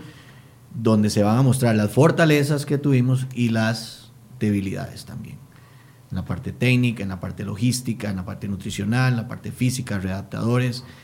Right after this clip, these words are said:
Eh, todo eso se está listando, lo vamos a tener preparado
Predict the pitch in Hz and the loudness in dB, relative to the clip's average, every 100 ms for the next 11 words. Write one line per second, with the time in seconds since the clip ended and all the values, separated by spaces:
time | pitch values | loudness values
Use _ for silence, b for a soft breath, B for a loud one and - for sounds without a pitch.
0 | B B B B - - 98 92 101 90 | B B B B -18 -10 -6 -4 -6 -10
1 | - - - - - 127 127 135 135 107 | -12 -20 -20 -20 4 10 10 10 6 4
2 | 123 131 131 143 156 165 123 110 107 127 | 4 4 6 6 6 6 6 6 6 6
3 | 131 - 104 107 120 113 101 104 110 123 | 4 4 2 2 0 0 0 2 2 2
4 | 131 | 2